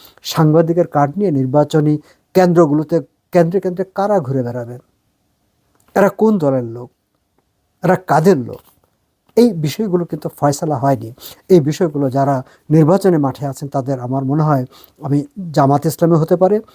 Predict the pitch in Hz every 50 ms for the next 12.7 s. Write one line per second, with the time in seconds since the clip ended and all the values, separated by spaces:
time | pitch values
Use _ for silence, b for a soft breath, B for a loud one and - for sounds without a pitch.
0 | b b b b - 160 165 202 190 160 131 - 135 120 123 - 131 113 123 123
1 | - 208 185 - - 254 247 - - 240 185 135 131 156 156 170 180 165 147 127
2 | - 151 151 156 151 147 147 147 143 165 170 165 - 175 170 170 170 - b b
3 | b b b - 147 147 151 151 147 - - 170 170 170 180 185 180 - 170 156
4 | 147 - 165 156 151 156 160 165 - 156 143 156 151 151 135 139 139 139 - 165
5 | 143 151 151 147 139 - 131 120 123 143 185 262 b b b b b b _ _
6 | - 175 165 175 175 214 185 196 - _ - 165 151 123 139 135 - - 160 -
7 | 160 135 127 123 127 - 147 143 135 131 - 135 120 120 131 131 - - 135 123
8 | 113 - b b b b b b 160 147 - - 165 165 - 196 175 170 165 -
9 | 180 160 156 147 - 156 151 143 127 143 139 139 139 135 _ - 156 151 160 156
10 | 175 180 - 156 147 139 135 127 - - 139 139 127 127 131 127 120 131 147 180
11 | 214 B B B B B B - - - 160 156 165 165 180 185 208 214 185 190
12 | - 185 170 170 156 160 147 151 143 - 151 147 147